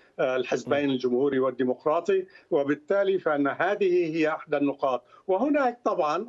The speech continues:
Speaker 1: الخلافات الكثيرة، هناك خلاف في سوريا، صراع في ليبيا،
Speaker 2: سأسأل عن
Speaker 1: في
Speaker 2: هذه
Speaker 1: البحر
Speaker 2: النقاط
Speaker 1: الأسود،
Speaker 2: في
Speaker 1: في القطب
Speaker 2: التفصيل،
Speaker 1: الشمالي، في
Speaker 2: دكتور
Speaker 1: أوكرانيا.
Speaker 2: إدموند.
Speaker 1: نعم.
Speaker 2: ولكن دعنا نجزئ الملفات. سيد يافغيني سيدروف،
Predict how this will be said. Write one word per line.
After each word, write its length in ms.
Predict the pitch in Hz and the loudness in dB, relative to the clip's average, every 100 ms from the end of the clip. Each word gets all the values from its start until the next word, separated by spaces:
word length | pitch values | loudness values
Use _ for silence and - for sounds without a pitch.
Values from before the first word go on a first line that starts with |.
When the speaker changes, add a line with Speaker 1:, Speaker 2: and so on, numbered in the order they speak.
| 180 | -4
Speaker 1:
الخلافات 600 | 165 190 156 175 151 151 | -2 -2 -2 0 -2 -2
الكثيرة، 600 | 147 147 143 151 123 104 _ _ 147 | -4 -4 0 0 0 -4 _ _ -2
هناك 240 | 143 151 | 0 0
خلاف 360 | - 147 143 139 - | -2 0 0 -2 -6
في 120 | 151 | -4
سوريا، 560 | 131 180 170 180 165 160 - - | -2 0 2 2 0 -4 -10 -12
صراع 360 | - 131 139 | -4 0 0
في 140 | 127 139 | 0 -2
ليبيا، 140 | 131 | 2
Speaker 2:
سأسأل 360 | 190 247 320 190 | 4 4 4 4
عن 160 | 160 | 2
Speaker 1:
في 60 | 165 | 2
Speaker 2:
هذه 200 | 190 156 165 165 | 2 2 2 4
Speaker 1:
البحر 0 | |
Speaker 2:
النقاط 600 | 160 135 135 - 175 151 | 2 2 0 2 4 2
Speaker 1:
الأسود، 180 | 147 147 | 0 -4
Speaker 2:
في 80 | 147 | -2
Speaker 1:
في 200 | 143 135 | 2 2
القطب 160 | 139 | 2
Speaker 2:
التفصيل، 600 | 139 135 160 143 165 151 | 0 2 2 4 2 2
Speaker 1:
الشمالي، 180 | 110 160 - - - | 2 -2 -6 -12 -2
في 80 | |
Speaker 2:
دكتور 260 | 156 151 160 | 2 4 4
Speaker 1:
أوكرانيا. 180 | 165 165 | 4 2
Speaker 2:
إدموند. 180 | - 160 156 165 - | 2 0 -2 -4 0
Speaker 1:
نعم. 120 | 156 | 4
Speaker 2:
ولكن 340 | 190 196 185 | 4 2 0
دعنا 240 | 165 202 175 | 2 2 2
نجزئ 400 | 151 151 143 156 | 2 0 2 0
الملفات. 500 | 127 127 123 127 120 | 2 0 2 0 2
سيد 180 | 202 180 | 2 4
يافغيني 540 | 156 127 160 127 117 | 2 2 0 0 -4
سيدروف، 360 | - 127 117 | -6 -6 -4